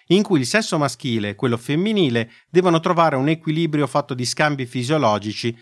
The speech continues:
per ricalibrare la propria salute fisica. Secondo la taf, l'essere umano avrebbe commesso un grave errore comportamentale nella sua storia,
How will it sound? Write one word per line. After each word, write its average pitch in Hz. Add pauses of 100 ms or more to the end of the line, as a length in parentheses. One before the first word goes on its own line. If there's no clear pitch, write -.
(140)
per 170
ricalibrare 139
la 143
propria 135
salute 110
fisica. 95 (560)
Secondo 254
la 127
taf, 120 (280)
l'essere 180
umano 143
avrebbe 185
commesso 160
un 151
grave 190
errore 170
comportamentale 147
nella 117
sua 110
storia, 101